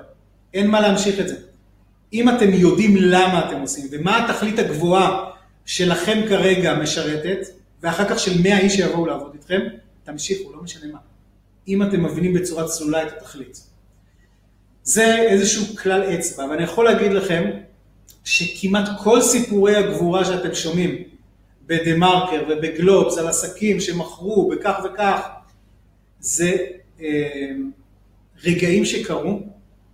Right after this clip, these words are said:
רגע לפני שהחברה קרסה, רגע לפני שהיזמים ויתרו, רגע לפני, הם לקחו איזה הלוואה מסבתא,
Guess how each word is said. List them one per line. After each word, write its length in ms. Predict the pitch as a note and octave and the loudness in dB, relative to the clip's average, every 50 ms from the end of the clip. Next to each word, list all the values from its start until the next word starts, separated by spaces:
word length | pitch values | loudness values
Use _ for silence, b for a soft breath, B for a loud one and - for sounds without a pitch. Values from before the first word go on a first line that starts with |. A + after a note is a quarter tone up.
| _ _ _ _ _ _ - | _ _ _ _ _ _ -12
רגע 340 | - D#3+ F#3+ A3 - B3 G#3+ | -2 2 2 4 6 4 4
לפני 180 | - G#3 G3 | 4 2 0
שהחברה 520 | F3 G3 F3+ E3 - D#3+ - - D3+ D3 - | 0 0 -2 -2 -4 -6 -8 -8 -8 -10 -10
קרסה, 280 | C3+ C3 - - - - - _ _ _ - - _ _ _ _ _ - | -12 -14 -16 -16 -18 -20 -20 _ _ _ -20 -20 _ _ _ _ _ -18
רגע 360 | D3 D#3 F#3+ G#3 G#3 A3 A#3 G#3+ | -2 2 2 4 4 4 2 2
לפני 220 | G#3 G#3+ G#3 G#3 F#3+ | 2 0 0 -2 0
שהיזמים 540 | - G3+ F#3 F3+ E3 D3 E3 D#3+ E3+ E3 E3 D#3+ | 0 0 0 0 0 0 0 -2 -2 -4 -4 -6
ויתרו, 320 | C#3+ - C3 B2+ C3 - - _ _ _ _ _ _ _ _ _ - | -8 -10 -10 -14 -16 -16 -20 _ _ _ _ _ _ _ _ _ -4
רגע 320 | - F#3 G#3 G#3 A3 A3 G#3+ | 0 2 4 4 4 4 4
לפני, 300 | G3+ - - G3+ G#3+ G#3 | 4 2 2 0 0 0
הם 140 | G3+ G3 | 2 2
לקחו 260 | F#3+ F#3+ F#3 - A3+ A3 | 2 2 2 2 4 4
איזה 540 | G#3 G3+ G3+ G3 F#3+ F#3+ F#3+ F#3+ F#3+ F#3+ F#3+ F3+ | 6 6 6 6 6 6 6 4 2 0 -2 -2
הלוואה 420 | E3+ E3+ F3 E3+ F3 F#3 F#3+ G3 | 0 0 0 2 2 2 2 4
מסבתא, 600 | G3 G3 - - G#3 G#3 G#3 G3+ G3+ - B3 A#3+ | 2 2 2 2 2 2 2 2 0 2 2 2